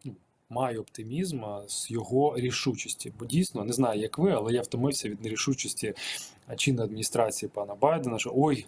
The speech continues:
це не можна, це ескалація, це стурбованість, це небезпека». М, але тут, судячи з цього, буде рішучість. Так, можливо, не завжди логічна,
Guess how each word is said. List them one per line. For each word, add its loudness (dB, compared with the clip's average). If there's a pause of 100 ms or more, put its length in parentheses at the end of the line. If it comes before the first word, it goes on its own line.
це -4
не -6
можна, 2 (300)
це -2
ескалація, 2
це -8
стурбованість, -2
це -10
небезпека». 0 (520)
М, -2
але 2
тут, -4 (480)
судячи -2
з -6
цього, 0
буде 2
рішучість. -4
Так, 4
можливо, 4
не 4
завжди 2
логічна, -2